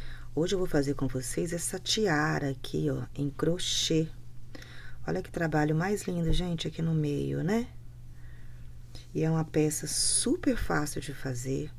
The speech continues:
Ela fica muito linda, ó, você abotou aqui no final, ó, e ela tem elasticidade, então você não pode fazer nem muito apertado também, mas não pode fazer muito frouxinho na cabeça, não. Então,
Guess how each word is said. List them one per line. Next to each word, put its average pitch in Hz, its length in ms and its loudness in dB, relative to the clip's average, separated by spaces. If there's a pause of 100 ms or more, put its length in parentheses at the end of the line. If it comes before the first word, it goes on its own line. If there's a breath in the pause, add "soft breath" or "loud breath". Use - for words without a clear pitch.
(520 loud breath)
Ela 156 220 0
fica - 500 0
muito 170 640 2
linda, 156 500 2
ó, - 20 0
você 147 280 0
abotou 151 440 2
aqui 170 340 0
no 151 100 0
final, 151 520 2
ó, 127 140 -2 (600 loud breath)
e 147 120 2
ela 156 180 4
tem 156 260 2
elasticidade, 143 920 2
então 139 160 0
você 151 140 -2
não 160 100 4
pode 160 260 0
fazer 139 640 0 (640 loud breath)
nem 170 400 4
muito 151 960 2
apertado 139 880 -2
também, 143 320 2
mas 160 160 2
não 175 80 -4
pode 165 240 0
fazer 160 320 0
muito 160 220 2
frouxinho 170 520 0
na 160 140 2
cabeça, 165 400 0
não. 151 160 2
Então, 190 320 0